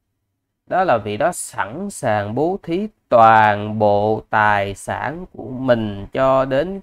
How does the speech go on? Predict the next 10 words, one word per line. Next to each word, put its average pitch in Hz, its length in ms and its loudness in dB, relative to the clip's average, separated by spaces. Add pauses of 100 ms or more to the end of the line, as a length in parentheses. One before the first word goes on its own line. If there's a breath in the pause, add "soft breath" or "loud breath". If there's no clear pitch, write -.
khi 147 300 0 (500 soft breath)
vị 107 140 -4
đó 143 160 2
khánh 254 500 0
kiệt, 110 220 0 (100)
vị 117 100 -8
đó 135 120 -4
vẫn 117 220 -6
bố 170 120 -10
thí. - 160 -12